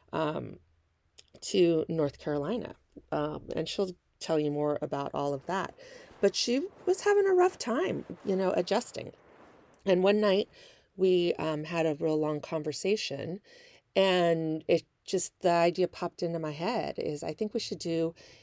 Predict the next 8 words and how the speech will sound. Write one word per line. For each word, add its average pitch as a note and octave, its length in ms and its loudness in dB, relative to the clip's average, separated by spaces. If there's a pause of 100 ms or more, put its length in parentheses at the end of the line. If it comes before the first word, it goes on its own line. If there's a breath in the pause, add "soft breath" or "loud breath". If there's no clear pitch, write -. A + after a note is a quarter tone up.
(120 loud breath)
a E3 200 4
podcast. - 680 -6
We E3 60 -6
should G3+ 120 -6
start F#3 220 -2
talking G#3 360 -6
about G2 320 -6
it." - 240 -8